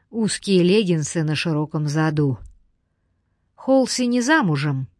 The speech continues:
никогда не была — «и не надо», — утверждает она, хоть уже после первого бокала пива вешается на шею любому мужчине без явных физических недостатков. Неудивительно,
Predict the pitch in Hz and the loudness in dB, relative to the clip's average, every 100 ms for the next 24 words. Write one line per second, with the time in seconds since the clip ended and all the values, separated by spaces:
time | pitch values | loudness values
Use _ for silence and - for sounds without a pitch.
0 | - 180 185 196 185 190 185 196 240 202 | -4 -2 0 0 0 2 2 2 2 2
1 | 139 131 - _ _ _ _ 302 359 339 | 0 -4 -10 _ _ _ _ 0 2 2
2 | 254 175 165 156 170 165 - 180 170 180 | 0 0 0 0 -2 -4 -4 -6 -2 -2
3 | 180 165 170 165 170 180 170 160 160 - | 0 0 0 0 0 -2 0 -2 -4 -10
4 | - - - 202 185 190 190 220 208 196 | -20 -20 -6 -2 0 0 2 2 0 0
5 | 170 190 175 233 240 190 165 165 156 170 | 0 0 0 2 4 4 4 2 2 0
6 | 165 180 160 160 302 302 269 254 247 - | 2 2 2 0 2 2 4 2 -2 -10
7 | - 208 202 294 262 220 180 170 190 180 | -12 -2 2 4 2 2 0 0 0 2
8 | 180 - 269 277 220 196 196 175 262 208 | 0 0 2 6 6 6 4 4 2 2
9 | 180 170 160 - 247 220 185 175 - - | 2 0 0 -2 -2 0 0 0 -6 -10
10 | 180 185 165 165 175 180 160 156 - 185 | -2 0 2 2 2 0 0 -2 -2 -2
11 | 160 160 - 165 - 170 - 170 160 165 | 0 0 -2 -6 -4 -6 -4 -2 0 0
12 | 170 - 156 139 - 160 139 - _ _ | 0 -4 -6 -6 -6 -8 -8 -14 _ _
13 | _ _ _ _ - 294 320 269 240 180 | _ _ _ _ -6 -2 2 4 4 2
14 | 202 226 175 156 143 | 0 0 0 0 -2